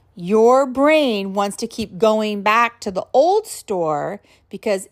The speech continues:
the predictive, it's the predictive side of the brain. This is how we get there. This is how I made the mental map to get there. And guess what?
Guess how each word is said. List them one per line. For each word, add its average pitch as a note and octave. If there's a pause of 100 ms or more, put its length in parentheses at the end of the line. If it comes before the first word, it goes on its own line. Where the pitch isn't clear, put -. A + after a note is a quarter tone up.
(100)
the G3
predictive, G3+
it's -
the G#3+
predictive G3
side D#3+
of E3
the G3
brain. A3
This G#3
is A#3+
how F#3
we G3+
get C#4
there. E3+ (300)
This G3
is A3+
how G#3+
I G#3+
made G3+
the G#3+
mental G3
map F#3
to B3
get G#4
there. - (580)
And G#3+
guess A#3+
what? C#4